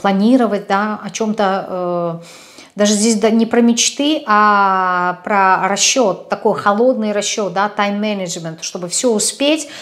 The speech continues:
чтобы все получилось, как будто бы все заранее рассчитано.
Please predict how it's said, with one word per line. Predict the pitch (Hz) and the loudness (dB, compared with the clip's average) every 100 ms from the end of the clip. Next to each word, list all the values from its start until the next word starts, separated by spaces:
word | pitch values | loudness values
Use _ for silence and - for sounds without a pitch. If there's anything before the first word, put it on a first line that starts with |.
| - | -10
чтобы | - 202 196 | -2 0 2
все | - 226 | 2 2
получилось, | 214 196 202 - 302 285 277 | 0 -6 -4 -4 -2 -2 -4
как | - | -6
будто | 214 254 | -6 -4
бы | 226 | -2
все | - 262 | -2 0
заранее | 214 214 240 226 208 | 2 2 2 0 -2
рассчитано. | 190 190 - 269 294 277 262 254 | -2 -2 -2 -2 -2 0 0 0